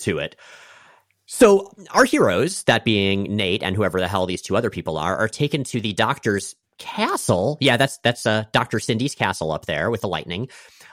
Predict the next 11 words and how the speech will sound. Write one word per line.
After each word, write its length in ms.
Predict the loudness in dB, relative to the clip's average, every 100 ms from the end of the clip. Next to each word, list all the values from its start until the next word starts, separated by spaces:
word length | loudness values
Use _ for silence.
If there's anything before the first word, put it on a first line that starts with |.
| -2
Uh, 120 | -2
in 80 | 0
a 60 | -4
car 260 | -2 -2
driven 300 | 0 -2 0
by 160 | 0 0
her 120 | 0
assistant, 480 | -2 -2 -4 -4 -4
a 220 | -2 0 0
Monsieur 460 | -2 -2 0 0 0
Boniface, 920 | 0 0 0 -2 -4 -6 -8 -10